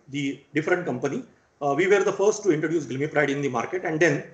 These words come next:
bioequivalence was made mandatory because Sanofi had, that was Sanofi drug, and then substance produced by a metabolic reaction,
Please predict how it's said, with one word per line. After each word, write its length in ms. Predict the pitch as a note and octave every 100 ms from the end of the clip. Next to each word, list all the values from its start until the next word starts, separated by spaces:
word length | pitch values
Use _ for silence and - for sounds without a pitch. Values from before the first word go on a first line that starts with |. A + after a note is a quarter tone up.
| - _ _ A#2
bioequivalence 760 | A#2+ F3 F#3+ F3+ F3 D#3+ D#3 -
was 420 | C#3 C3 A#2+ -
made 320 | C3+ C#3 D3 - _ -
mandatory 500 | C3 C3+ D#3 D#3+ C3
because 560 | D3+ C#3 C3+ - - _
Sanofi 460 | - D#3+ D#3+ E3 E3
had, 280 | D3+ D3+ D3 _ _ _ _ _ _ -
that 100 | D#3+
was 200 | D3+ -
Sanofi 300 | F3 F#3+ D3
drug, 220 | A#2+ - - _ -
and 100 | F3+
then 180 | G#3+ F#3
substance 440 | F#3 - G3+ F#3+
produced 340 | F#3 D#3 E3 C#3+
by 120 | D3+
a 60 |
metabolic 600 | C3+ A#2+ D#3 D#3 C#3+ C#3+ C#3
reaction, 480 | C3 C#3+ - B2